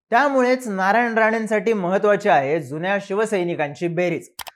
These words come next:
राणेंनी स्वतः शिवसेनेत असताना अनेकांना महत्वाची पदं दिली.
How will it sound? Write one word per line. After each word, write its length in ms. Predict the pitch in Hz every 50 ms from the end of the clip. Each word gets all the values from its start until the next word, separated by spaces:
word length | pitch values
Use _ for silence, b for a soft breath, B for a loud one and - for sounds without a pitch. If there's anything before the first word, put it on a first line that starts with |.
| _ -
राणेंनी 500 | 175 202 208 220 226 240 233 233 247 247
स्वतः 440 | 240 214 202 185 165 196 196 220 233
शिवसेनेत 560 | 226 - 196 180 175 175 226 226 233 220 190
असताना 500 | 185 180 - - 147 139 139 143 156 156 - -
अनेकांना 560 | 156 196 247 254 - 196 175 160 143 147 165
महत्वाची 640 | 170 160 160 165 208 220 220 196 165 151 - 202
पदं 280 | 190 185 - 185 175 190
दिली. 260 | 180 180 180 160 131